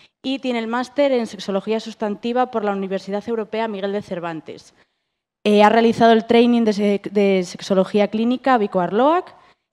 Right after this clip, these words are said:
y actualmente realiza terapia sexual supervisada en el Centro Sexológico, eh, Miguel Íscar, de aquí de Valladolid. <clears throat> Nos va a presentar el cuento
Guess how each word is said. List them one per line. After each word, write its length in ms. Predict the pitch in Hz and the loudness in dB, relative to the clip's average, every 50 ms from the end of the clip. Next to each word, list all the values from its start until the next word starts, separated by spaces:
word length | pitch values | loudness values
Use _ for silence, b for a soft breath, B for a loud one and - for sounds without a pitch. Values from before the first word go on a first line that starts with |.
| _ | _
y 140 | - 269 269 | -4 0 0
actualmente 680 | 262 254 262 - 220 226 233 247 254 262 277 - 302 | 0 0 2 0 0 2 2 0 -2 -2 -2 0 -2
realiza 600 | 277 247 226 208 202 196 214 - - 233 226 226 220 | 0 0 0 -2 -2 -4 -6 -6 -2 0 0 0 0
terapia 380 | 226 208 196 202 202 220 220 | -2 -4 -4 -4 -6 -8 -10
sexual 600 | 208 - 214 180 - - - 220 226 226 240 247 233 B B B B B | -10 -12 -16 -16 -10 -6 -2 -2 0 0 -2 -4 -8 B B B B B
supervisada 640 | - 226 202 202 208 196 196 202 - 240 226 233 254 | -8 -6 -4 -4 -4 -4 -4 -6 -2 -2 0 0 0
en 80 | 254 | -2
el 100 | 240 208 | -2 -6
Centro 280 | - - 208 202 220 220 | -6 -8 -10 -8 -8 -10
Sexológico, 840 | - 214 - - - 190 196 202 - - 233 - - 247 247 240 - | -12 -12 -16 -10 -8 -6 -6 -6 -8 -10 -10 -6 -4 -2 -2 -2 -4
eh, 180 | 196 185 180 | -4 -4 -4
Miguel 320 | 175 175 175 175 190 196 202 | -4 -6 -4 -4 -4 -2 -2
Íscar, 300 | 226 208 - - 269 254 | -4 -6 -4 -6 -6 -4
de 80 | 208 | -4
aquí 140 | 190 170 190 | -6 -4 -4
de 80 | 190 185 | -4 -4
Valladolid. 480 | 175 170 165 165 156 160 160 139 - - - _ _ _ _ _ _ _ - | -4 -4 -4 -6 -6 -8 -10 -12 -16 -20 -20 _ _ _ _ _ _ _ -8
<clears throat> 1400 | 269 262 220 190 - - _ _ _ _ _ _ - - _ _ _ - - - - - - - - - _ - | -8 -8 -8 -10 -16 -20 _ _ _ _ _ _ -20 -20 _ _ _ -20 -20 -20 -20 -20 -20 -20 -20 -18 _ 0
Nos 220 | 233 247 240 220 | 2 2 6 6
va 60 | 254 | 6
a 60 | 262 | 6
presentar 680 | - 277 294 240 277 269 262 269 269 269 277 294 262 - - - | 6 4 0 2 2 2 2 2 2 2 2 2 -2 -6 -6 -4
el 240 | 226 220 208 202 | -2 -2 -2 -2
cuento 560 | - 240 247 262 269 277 - 294 302 320 320 | 2 4 4 4 4 2 2 2 2 2 0